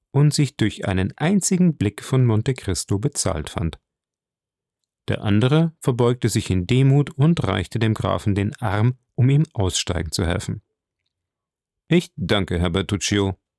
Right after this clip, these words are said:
sagte der Graf leicht herausspringend. „Wie ist's mit dem Notar?“ „Er wartet im kleinen Salon“, antwortete Bertuccio.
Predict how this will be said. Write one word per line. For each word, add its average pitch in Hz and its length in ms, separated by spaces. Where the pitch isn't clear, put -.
sagte 123 400
der 90 100
Graf 127 380
leicht 170 320
herausspringend. 87 800
„Wie 220 340
ist's - 340
mit 95 160
dem 98 120
Notar?“ 120 480
„Er 98 180
wartet 104 380
im 95 140
kleinen 107 380
Salon“, 95 520
antwortete 139 680
Bertuccio. 147 760